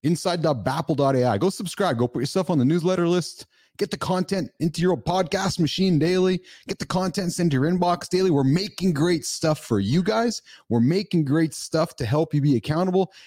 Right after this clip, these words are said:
And we have some cool announcements surrounding next year and membership and accountability programming and stuff like that to help you guys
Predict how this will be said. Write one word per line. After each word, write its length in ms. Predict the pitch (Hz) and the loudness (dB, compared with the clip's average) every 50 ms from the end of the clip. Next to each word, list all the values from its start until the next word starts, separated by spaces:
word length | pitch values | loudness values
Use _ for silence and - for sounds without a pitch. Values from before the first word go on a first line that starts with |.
| - - | -8 -4
And 120 | 113 123 | 0 0
we 80 | 135 131 | 0 0
have 240 | 113 151 151 147 | -2 -4 -6 -6
some 180 | - - 120 110 - | -4 -4 -4 -4 -4
cool 320 | - - 185 208 208 196 180 | -2 0 0 2 2 2 2
announcements 520 | 160 160 156 160 156 - - 131 107 101 | 2 0 0 0 0 0 -2 -2 -2 0
surrounding 600 | 120 113 113 117 120 120 117 110 117 113 110 101 _ _ _ _ _ - | 0 0 2 2 2 2 2 2 2 0 0 -2 _ _ _ _ _ -4
next 440 | - 117 - 170 - - - - - | -2 0 0 0 -2 -6 -10 -6 -2
year 460 | - 156 156 156 156 160 160 151 139 | 0 2 2 2 2 2 2 2 0
and 180 | 107 98 95 87 - - - - _ _ _ - | 0 0 -2 -4 -6 -12 -20 -20 _ _ _ -4
membership 840 | 90 117 165 185 190 175 165 147 - - - 165 160 165 160 143 - - | -2 0 0 2 2 2 2 0 -2 -2 0 0 2 2 2 0 -2 -4
and 120 | 113 104 | -4 -4
accountability 680 | 107 - - 185 170 175 170 156 156 170 175 175 160 151 | -4 -6 -6 -4 -2 0 0 0 2 2 2 2 2 0
programming 760 | 127 - - 175 170 165 147 151 151 151 151 156 156 147 131 | -2 -2 0 0 2 2 2 2 0 2 2 2 2 2 2
and 100 | 123 113 | 2 0
stuff 400 | 104 - - - - 160 151 - | -2 -4 -8 -4 -4 -4 -2 0
like 200 | 160 151 139 131 | 0 0 0 0
that 200 | - 139 - - - | 0 -2 -4 -4 -6
to 40 | |
help 380 | 127 104 - 156 151 147 - - | -8 -8 -6 -4 -6 -6 -4 -4
you 100 | 147 160 | -4 -2
guys 500 | 127 135 127 117 117 113 107 104 - - | -2 -2 -4 -2 -2 -4 -6 -6 -10 -14